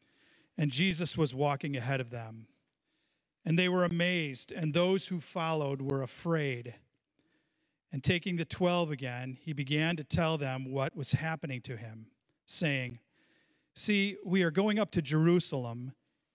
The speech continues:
and the Son of Man will be delivered over to the chief priests and the scribes, and they will condemn him to death and deliver him over to the Gentiles. And they will mock him, and spit on him,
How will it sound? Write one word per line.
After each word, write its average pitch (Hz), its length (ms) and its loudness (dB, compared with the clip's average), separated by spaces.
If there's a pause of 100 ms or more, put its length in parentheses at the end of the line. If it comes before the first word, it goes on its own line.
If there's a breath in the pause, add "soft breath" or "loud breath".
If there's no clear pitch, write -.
and 156 120 2
the 151 60 2
Son 190 300 2
of 156 120 -2
Man 165 360 2
will 139 100 -2
be 139 100 0
delivered 143 480 2
over 143 240 0
to 127 80 -4
the 131 120 -6
chief - 360 -2
priests 165 440 -2
and 135 100 -6
the 123 60 -6
scribes, 135 760 -2 (640 loud breath)
and 165 160 2
they 165 100 4
will 180 220 4
condemn 165 520 0
him 170 200 2
to 139 60 -4
death 143 520 -2 (140)
and 135 120 -6
deliver 151 440 2
him 139 160 0
over 139 260 -2
to - 140 -6
the 127 80 -4
Gentiles. 117 880 -4 (800 soft breath)
And 151 120 2
they 165 120 4
will 147 140 -2
mock 151 380 0
him, 185 460 -2 (180)
and - 140 -18
spit - 580 -2 (160)
on 165 200 0
him, 170 360 2